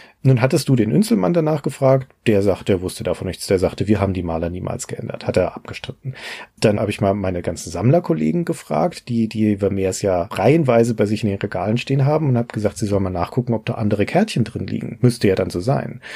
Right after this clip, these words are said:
Und die haben nachgeguckt und haben alle gesagt, nee, das sind die gleichen Kärtchen, die gleichen Maler wie in den späteren Versionen und wie auch in meiner Ralf Klau Edition.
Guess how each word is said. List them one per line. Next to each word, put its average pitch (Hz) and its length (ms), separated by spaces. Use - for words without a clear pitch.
Und 104 200
die 95 80
haben 92 100
nachgeguckt 90 580
und 131 140
haben 110 160
alle 98 220
gesagt, 123 320
nee, 95 240
das - 160
sind 117 240
die 110 80
gleichen 104 440
Kärtchen, 101 340
die 95 80
gleichen 92 400
Maler 95 360
wie 104 60
in 92 80
den 87 80
späteren 104 460
Versionen 101 420
und 104 160
wie 107 80
auch 92 140
in 101 100
meiner 92 300
Ralf - 240
Klau 78 200
Edition. 123 600